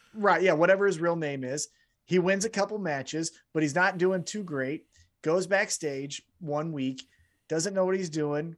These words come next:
kinda looking around, lost, a little bit sad. Marco Stunt does, just appears, and I was like, "Hey, man, you're a dinosaur.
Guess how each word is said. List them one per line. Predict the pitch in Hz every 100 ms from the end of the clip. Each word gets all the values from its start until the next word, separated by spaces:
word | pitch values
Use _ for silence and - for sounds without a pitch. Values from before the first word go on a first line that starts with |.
| -
kinda | 156 147
looking | 151 160 185
around, | 156 143 139 151 -
lost, | 131 147 147 160 - _ -
a |
little | 147 165
bit | 196
sad. | - 175 135 143 156 _ _ -
Marco | 147 165 170 190
Stunt | 180 - 240 269 160
does, | 160 143 - _ 170 -
just | 175 -
appears, | 180 - 285 180 147 185 - _ _ _
and | 202
I |
was | 196 202
like, | -
"Hey, | 240
man, | 233 175 185
you're | 175 240
a | 139 -
dinosaur. | 160 226 175 - -